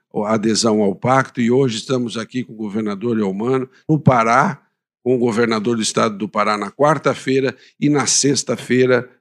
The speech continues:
no Espírito Santo com o Casagrande. É, então, a ideia é percorrer esse país, é, com apoio dos governadores, e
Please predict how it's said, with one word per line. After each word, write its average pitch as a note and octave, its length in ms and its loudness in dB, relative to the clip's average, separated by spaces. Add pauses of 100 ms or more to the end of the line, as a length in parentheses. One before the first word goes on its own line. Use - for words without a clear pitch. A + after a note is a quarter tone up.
no B2 180 -2
Espírito A#2+ 640 -4
Santo A#2 340 -4
com A2+ 140 -6
o G#2 40 -6
Casagrande. F#2+ 800 -6 (640)
É, G#2 360 0
então, C3+ 520 4 (460)
a B2 60 4
ideia C#3+ 640 4
é B2 200 0
percorrer E3 880 4
esse C#3+ 180 -2
país, B2 800 -4
é, A2 720 -6 (100)
com B2+ 160 0
apoio D3 500 2
dos D#3 300 2
governadores, C3 960 0
e C3 160 -12